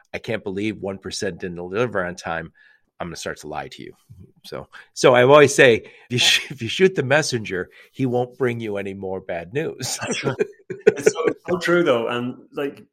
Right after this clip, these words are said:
Speaker 2: the fact that the shippers now trust us to kind of communicate this kind of non-conformance.
Speaker 1: But I think the good logistics companies will say, "I appreciate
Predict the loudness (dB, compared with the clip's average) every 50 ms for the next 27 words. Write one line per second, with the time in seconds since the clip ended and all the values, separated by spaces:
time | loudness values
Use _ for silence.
0 | _ _ -10 -8 -4 -4 -4 -2 -2 -4 -4 -4 -8 -18 _ _ _ _ _ _
1 | _ _ _ _ _ _ _ -12 -6 -4 -4 -4 -4 -4 -4 -2 -2 -4 -4 -4
2 | -6 -6 -6 -6 -6 -6 -8 -8 -6 -6 -8 -8 -8 -8 -10 -10 -10 -12 _ -12
3 | -10 -10 -10 -12 -12 -8 -6 -4 -2 -2 -4 -4 -6 -6 -6 -6 -6 -6 -10 _
4 | _ _ _ _ _ _ _ _ _ _ _ -8 -8 -8 -8 -8 -6 -6 -6 -6
5 | -8 -10 -16 -20 _ -20 -20 -16 -10 -6 -6 -6 -6 -6 -8 -6 -4 -4 -2 -4
6 | -4 -6 -8 -8 -10 -12 _ _ -20 -20 _ _ _ 2 2 4 4 4 2 4
7 | 2 0 2 4 2 2 4 4 2 2 4 2 0 2 0 -4 -2 -2 -4 -4
8 | -4 -4 -6 -6 -6 -6 -8 -8 -4 -4 -4 -4 -2 -2 -4 -4 -4 -6 -10 -14
9 | -8 -4 -4 -2 -4 -4 -4 -4 -4 -4 -6 -6 -12 -18